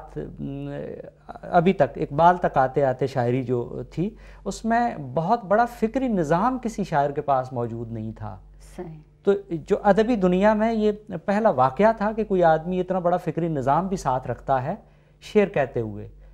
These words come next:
Speaker 2: सही।
Speaker 1: शेरी जो, अ, महासिन हैं वो भी तो, वो भी उसमें मौजूद हैं बदरजा अतम, उसमें भी कोई मुकाबला नहीं कर पा रहा,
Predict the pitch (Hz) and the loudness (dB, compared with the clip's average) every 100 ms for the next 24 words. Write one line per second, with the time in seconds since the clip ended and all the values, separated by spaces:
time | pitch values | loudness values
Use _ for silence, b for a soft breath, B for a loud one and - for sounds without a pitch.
0 | b b b - 175 170 185 208 226 208 | b b b -18 -14 -2 4 4 4 4
1 | 220 214 170 151 156 147 147 147 147 220 | 4 6 4 0 -2 -2 2 4 4 0
2 | 202 214 165 151 202 226 220 151 151 175 | 0 2 2 2 4 4 2 0 0 2
3 | 240 240 233 208 175 190 208 196 165 147 | 0 0 2 4 4 2 0 2 2 2
4 | 156 190 180 190 190 190 220 220 220 214 | 4 4 2 0 -2 -2 -2 -2 -2 0
5 | 208 190 185 170 170 180 170 165 175 165 | 0 0 4 4 4 0 -2 -2 -2 2
6 | 165 165 156 175 | 2 2 -2 -6